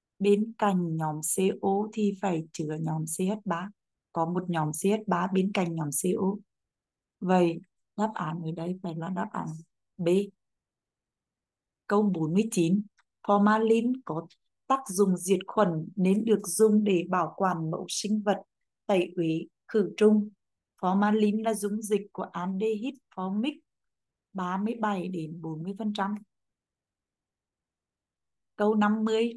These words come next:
trước đây người ta thường cho phóc môn vào bánh phở, bún để làm trắng và tạo độ dai. Tuy nhiên, do phóc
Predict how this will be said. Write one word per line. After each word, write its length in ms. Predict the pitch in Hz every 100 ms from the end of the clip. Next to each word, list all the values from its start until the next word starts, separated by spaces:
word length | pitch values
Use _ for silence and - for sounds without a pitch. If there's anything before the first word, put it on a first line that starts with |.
| -
trước 200 | 285 285
đây 280 | 226 226 247
người 220 | 233 233
ta 100 | 233 240 -
thường 320 | 240 226 220
cho 260 | 214 208 208
phóc 200 | 269 -
môn 240 | 208 214
vào 140 | 220 226
bánh 260 | 175 160 160
phở, 320 | 214 202 175 -
bún 360 | 180 165 180 220 - - -
để 160 | 214
làm 220 | 180 202 214
trắng 280 | 208 180 185
và 80 | 185 196
tạo 180 | 190 180
độ 200 | 185 180
dai. 340 | 185 185 240 254 _ _ _ _
Tuy 120 | 233
nhiên, 420 | 240 233 240 254 247 _
do 320 | - 220 220 220
phóc 120 | 262